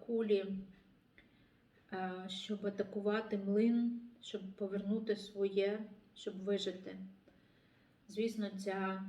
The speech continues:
спроба, е, напів, е, знесилених, е, селян, які прийшли, е, добиватися свого хліба,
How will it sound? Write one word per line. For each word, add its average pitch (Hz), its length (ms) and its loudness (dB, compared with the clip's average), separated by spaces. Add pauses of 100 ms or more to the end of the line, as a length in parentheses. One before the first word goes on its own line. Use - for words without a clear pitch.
(720)
спроба, 202 920 2
е, 185 260 -6 (240)
напів, 196 520 -2 (1080)
е, 202 440 -6 (600)
знесилених, 202 1000 2
е, 196 220 -4 (2250)
селян, 214 760 2
які 202 320 -4
прийшли, 208 720 -2 (680)
е, 226 40 -10 (540)
добиватися 208 760 2
свого 190 340 -2
хліба, 196 760 -4